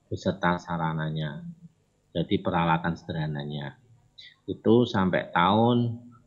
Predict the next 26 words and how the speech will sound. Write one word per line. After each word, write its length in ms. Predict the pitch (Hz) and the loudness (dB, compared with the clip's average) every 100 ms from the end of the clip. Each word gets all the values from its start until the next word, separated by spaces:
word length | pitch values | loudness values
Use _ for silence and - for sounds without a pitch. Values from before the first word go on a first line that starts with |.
| _ | _
dua 400 | - 104 104 98 | -4 2 4 4
ribu 880 | 92 90 - - - 127 120 123 123 120 - - _ _ _ _ _ _ _ _ _ | 2 0 -4 -16 2 6 8 8 4 -2 -12 -20 _ _ _ _ _ _ _ _ _
delapan 560 | 101 92 87 95 90 85 | 0 0 2 2 2 2
belas, 420 | 85 87 82 80 - - - - _ _ | 2 2 2 0 -6 -20 -20 -20 _ _
dua 160 | 107 98 | 2 4
ribu 140 | - | 2
tujuh 160 | 104 87 | 0 0
belas. 480 | - 92 80 - - _ _ _ | 2 4 2 -4 -18 _ _ _
Dan 160 | 175 - | -4 -4
kemudian 560 | - 196 190 104 113 113 | 0 2 2 4 2 4
dua 160 | 101 95 | 4 4
ribu 240 | 92 98 | 2 2
delapan 320 | 90 85 90 | 0 0 0
belas 480 | 82 90 104 120 - | 2 4 4 2 -4
sampai 400 | 98 92 90 - | -8 -4 -6 -6
sekarang 640 | - 90 90 101 107 98 | -10 -6 -2 0 0 -2
ini 400 | 92 117 120 131 - - - | -6 -4 -2 -4 -12 -16 -12
kita 320 | 101 113 113 | -2 0 0
berkembang 720 | 110 - 98 92 107 120 123 - - - | -2 -4 -2 2 2 2 0 -8 -20 -8
memberikan 800 | 107 95 90 92 87 107 107 107 | 0 2 2 0 0 2 4 2
bantuan 720 | 95 87 85 95 107 113 113 110 | 0 -2 0 0 2 2 0 -2
T 80 | |
P 100 | 98 87 | -6 -6
S 320 | - 92 - | -6 -8 -10
tiga 240 | 87 - 156 | -16 -12 -14
R. 320 | 76 73 | -12 -14